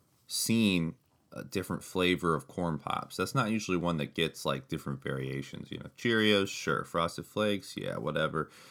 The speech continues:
Lucky Charms, yeah, all the different flavors. But corn pops? No, not really. They're pretty standard.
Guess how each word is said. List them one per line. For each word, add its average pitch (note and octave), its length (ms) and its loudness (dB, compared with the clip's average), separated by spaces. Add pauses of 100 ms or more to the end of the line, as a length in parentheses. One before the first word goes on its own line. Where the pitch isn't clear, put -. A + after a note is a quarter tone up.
(140)
Lucky F2 220 0
Charms, G2+ 720 4
yeah, D2+ 220 2
all D2+ 180 2
the D2+ 100 -2
different C#2 380 -8
flavors. - 380 -6
But - 180 -12
corn C#3 320 2
pops? G#3+ 420 -2
No, G3+ 180 -2
not A#3+ 220 -4
really. A#2+ 340 0
They're D#3 340 0 (540)
pretty D#3 220 4
standard. C3 800 2